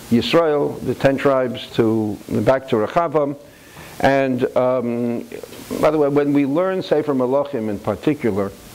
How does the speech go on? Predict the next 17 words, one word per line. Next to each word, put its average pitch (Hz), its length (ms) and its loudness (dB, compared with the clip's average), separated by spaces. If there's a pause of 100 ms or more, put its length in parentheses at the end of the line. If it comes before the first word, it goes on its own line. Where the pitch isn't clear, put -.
(360)
with 95 140 4
a 98 40 2
Shmuel 147 460 2
or 156 180 2
Malachim, 123 560 -2
it's 107 200 -6
always 151 300 0
worthwhile 127 500 0
to 120 140 -4
read 127 360 2 (140)
the, 110 400 -2
uh, 107 60 -2 (140)
the 107 180 0
co-, - 200 -4
the 107 240 0
co-, 196 360 0
corresponding 127 1080 0